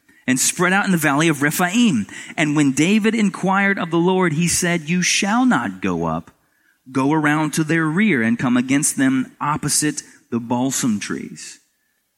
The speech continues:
Exact same scenario. So it's good on David for asking for God's leadership and the first one.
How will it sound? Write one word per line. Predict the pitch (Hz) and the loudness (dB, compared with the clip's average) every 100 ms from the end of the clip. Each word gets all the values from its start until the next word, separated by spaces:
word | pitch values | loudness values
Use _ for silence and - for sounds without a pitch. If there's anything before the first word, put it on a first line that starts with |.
| _ - | _ -6
Exact | 156 - - 240 226 | -2 0 0 0 0
same | - 214 196 | 2 2 2
scenario. | - 170 160 180 104 80 82 - - | 0 0 0 0 0 -2 -6 -12 -2
So | 170 | 2
it's | 156 | 2
good | - 139 175 240 | 0 0 2 4
on | 226 185 | 4 4
David | 185 202 202 | 4 4 2
for | 175 151 | 0 0
asking | 156 180 - 180 | 2 2 0 -2
for | 156 | -2
God's | 151 156 165 151 | 0 2 0 0
leadership | 131 123 160 180 - 180 202 - - - | 2 2 2 0 0 -2 -4 -10 -20 -6
and | 139 131 | -2 -2
the | |
first | 113 156 170 - | 0 -2 -2 -2
one. | 190 202 | 0 0